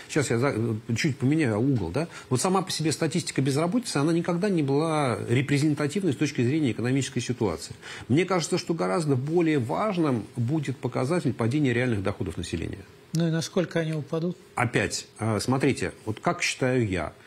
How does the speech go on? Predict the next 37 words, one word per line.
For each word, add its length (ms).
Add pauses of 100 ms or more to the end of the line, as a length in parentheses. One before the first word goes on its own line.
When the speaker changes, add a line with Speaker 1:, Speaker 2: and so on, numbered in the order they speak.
(180)
Speaker 1:
Я 140
считаю 260
так, 220
что 260
вот 140
там 160
инфляция 480
двадцать-двадцать 760
пять 180
процентов, 520 (480)
э, 220
индексация 840
зарплат 500
и 40
пенсий 400
в 20
бюджетной 460
сфере 400
будет, 340 (160)
э, 440 (120)
не 80
знаю, 180
там, 120
процентов 420
десять, 460 (560)
э, 280
и 140
рост 400
зар-, 400 (140)
э, 280
там, 160
зарплат 560
в 220
остальном, 460
ну, 80
тоже 220
десять. 440